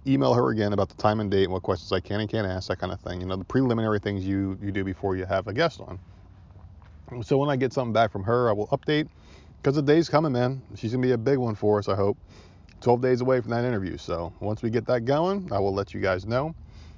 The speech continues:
But until then, please email us at voices of misery podcast at gmail dot com.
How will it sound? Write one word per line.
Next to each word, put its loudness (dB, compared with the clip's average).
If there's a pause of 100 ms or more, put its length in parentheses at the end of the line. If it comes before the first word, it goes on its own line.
(160)
But 2
until 4
then, 2
please 0
email 0
us -14 (1080)
at -2
voices 4
of 0
misery 2
podcast 2
at -4
gmail -2
dot -4
com. -4